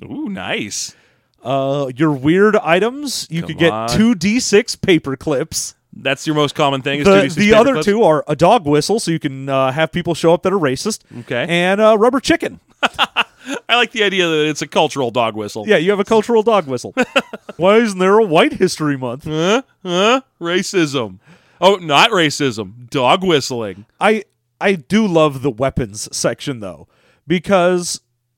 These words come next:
Speaker 2: some of it is, like, <clears throat> things that are fairly, uh, like, normal for, say, a mermaid or whatever.
Speaker 1: Mm-hmm.
Speaker 2: So you'll have, like,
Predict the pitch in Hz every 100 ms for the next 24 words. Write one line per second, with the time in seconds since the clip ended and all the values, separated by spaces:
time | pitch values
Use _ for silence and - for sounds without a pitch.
0 | _ - - 277 294 226 196 170 151 139
1 | _ _ _ - 107 - - _ _ 185
2 | 185 185 165 170 160 147 143 135 _ _
3 | _ _ _ - 175 180 170 170 165 165
4 | 160 156 156 _ 110 _ _ _ _ _
5 | - 127 110 101 95 90 - _ - 160
6 | 151 - - 160 170 190 202 202 - 180
7 | - 180 160 151 151 - 160 143 123 117
8 | 113 127 131 120 90 92 _ - 135 135
9 | 240 220 202 208 -